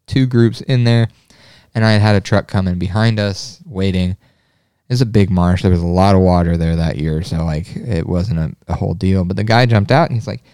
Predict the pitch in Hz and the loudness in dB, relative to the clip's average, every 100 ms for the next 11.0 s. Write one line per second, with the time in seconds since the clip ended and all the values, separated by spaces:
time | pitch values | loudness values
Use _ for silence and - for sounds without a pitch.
0 | _ _ _ _ 147 135 139 113 104 98 | _ _ _ _ -2 0 2 4 4 2
1 | 98 92 104 113 - - - - _ _ | 2 2 2 0 -4 -14 -16 -20 _ _
2 | _ _ _ - 104 120 117 - 90 90 | _ _ _ -4 4 4 4 0 0 0
3 | 87 85 - - 90 87 87 82 80 80 | 0 -2 -6 -2 0 0 -2 -4 -4 -4
4 | 87 101 _ _ _ _ - 104 - 101 | -4 -6 _ _ _ _ -4 -2 -2 -4
5 | 104 - - 92 87 85 78 - 85 101 | -6 -6 -2 0 0 -2 -4 -2 0 4
6 | 107 95 104 _ _ _ _ _ _ - | 4 2 -2 _ _ _ _ _ _ -2
7 | 101 104 95 95 85 - 131 127 123 120 | 2 4 2 0 -4 -6 -4 -2 -2 -4
8 | - _ _ _ - 120 101 123 123 110 | -8 _ _ _ 0 2 4 2 2 0
9 | 98 98 92 107 104 90 92 104 104 90 | 0 2 2 0 0 0 2 2 2 0
10 | 87 - 82 82 80 80 85 101 92 | 0 -2 -4 -4 -4 -2 0 0 2